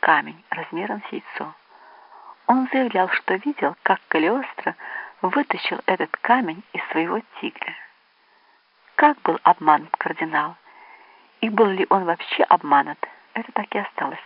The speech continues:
тайной. Однако то, что Калиостро вместе со своей графиней жил в большой роскоши во дворце в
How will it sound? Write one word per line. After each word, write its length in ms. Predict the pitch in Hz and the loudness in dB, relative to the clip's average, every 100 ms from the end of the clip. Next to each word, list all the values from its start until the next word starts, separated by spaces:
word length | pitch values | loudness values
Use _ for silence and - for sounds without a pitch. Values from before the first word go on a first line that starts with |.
| - | -10
тайной. 400 | 151 156 - - _ _ _ _ _ _ _ _ - | -8 -8 -12 -20 _ _ _ _ _ _ _ _ 0
Однако 500 | 165 160 170 - - - | 0 2 0 0 -6 -4
то, 140 | - | -2
что 240 | - - - | -2 -6 -6
Калиостро 560 | - 160 165 - - | -2 0 -2 -4 -4
вместе 400 | 156 170 170 - | -4 -6 -8 -8
со 220 | - - - | -8 -10 -8
своей 160 | 170 | -6
графиней 480 | - 165 - 156 160 | -4 -6 -6 -10 -4
жил 340 | - 170 175 - - - | 0 0 -2 -8 -18 -2
в 40 | |
большой 360 | 160 165 - 147 | 0 2 0 0
роскоши 640 | 175 285 - - - - - - - - | 0 0 -6 -6 -6 -6 -10 -20 -8 -4
во 80 | |
дворце 400 | 170 175 - | -2 -2 -2
в 40 | - | -4